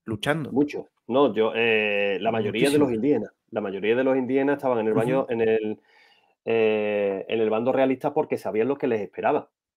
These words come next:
Speaker 2: Sabían lo que les esperaba
Speaker 1: Ujú.
Speaker 2: después cuando lograban la, la independencia. Mm, se vivían en, lo hemos dicho al principio, se vivía en paz. No había un ejército regular para proteger porque no había de,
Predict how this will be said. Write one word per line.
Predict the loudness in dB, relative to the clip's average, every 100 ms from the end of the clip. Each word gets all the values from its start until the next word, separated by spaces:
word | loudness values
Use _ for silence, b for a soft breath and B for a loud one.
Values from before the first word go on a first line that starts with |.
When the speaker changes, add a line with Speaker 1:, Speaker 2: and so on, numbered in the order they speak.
| _
Speaker 2:
Sabían | -10 -4 -2
lo |
que | 0
les | 0 0
esperaba | 0 0 0
Speaker 1:
Ujú. | -2
Speaker 2:
después | -2 -2
cuando | -2 0 2 2 0 -2 -2
lograban | -2 0 0 2 0 -2 -4 -4
la, | -2 -2 -4
la | -4
independencia. | -4 -8 -8 -4 -2 0 -2 -4
Mm, | -12 -10
se | -6
vivían | -6 -4 -4 -4
en, | -6 _ B B B B -14 -6
lo | -4
hemos | -2 -2 -2
dicho | 0 -2
al |
principio, | -4 -8 -4 0 0 0
se | -4 -6
vivía | -4 -2 -2
en | 0
paz. | 2 2 0 _ _
No | -2
había | 0 2
un | 2
ejército | 0 0 -2 -2
regular | -2 -2 0 0 0
para | -2 0
proteger | -2 -2 -2
porque | -2 -2 -2
no | 0
había | 2 2
de, | 0